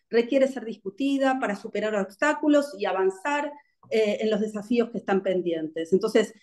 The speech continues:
esta predisposición al diálogo, yo sé que El Salvador tiene predisposición al diálogo, la Comisión Interamericana también la tiene y ha hecho, eh, muchos esfuerzos para demostrar que tenemos predisposición al diálogo.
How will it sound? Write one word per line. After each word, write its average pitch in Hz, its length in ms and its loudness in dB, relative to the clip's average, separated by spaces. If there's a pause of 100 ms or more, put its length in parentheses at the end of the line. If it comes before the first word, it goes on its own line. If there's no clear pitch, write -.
(160)
esta 247 300 4
predisposición 226 720 2
al 262 140 6
diálogo, 262 600 4
yo 233 120 -10
sé 285 440 -2
que 214 180 -4
El 208 100 -10
Salvador 214 440 0
tiene 240 260 0
predisposición 196 680 -2
al 202 120 4
diálogo, 233 380 4 (400)
la 247 160 2
Comisión 269 320 4
Interamericana 262 680 0
también 233 400 -2
la 190 160 -6
tiene 190 720 -2
y 214 140 2
ha 262 140 6
hecho, 262 720 0 (160)
eh, 196 380 -4
muchos 311 440 2
esfuerzos 294 540 -2
para 190 160 -4
demostrar 208 720 -4
que 214 100 -4
tenemos 214 380 -2
predisposición 190 720 0
al 180 100 6
diálogo. 220 600 2